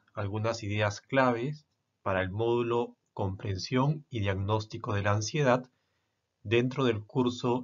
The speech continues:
Intervención Clínica de los Trastornos de Ansiedad. Son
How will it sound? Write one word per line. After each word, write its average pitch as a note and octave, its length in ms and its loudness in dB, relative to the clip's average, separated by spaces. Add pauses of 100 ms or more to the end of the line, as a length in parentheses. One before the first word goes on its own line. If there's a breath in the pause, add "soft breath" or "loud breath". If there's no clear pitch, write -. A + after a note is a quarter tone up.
Intervención G2+ 760 -2
Clínica A2+ 520 -2
de G#2+ 80 0
los F#2 200 -6
Trastornos F#2+ 600 -4
de F#2 100 -2
Ansiedad. A2+ 600 2 (880)
Son B2 560 0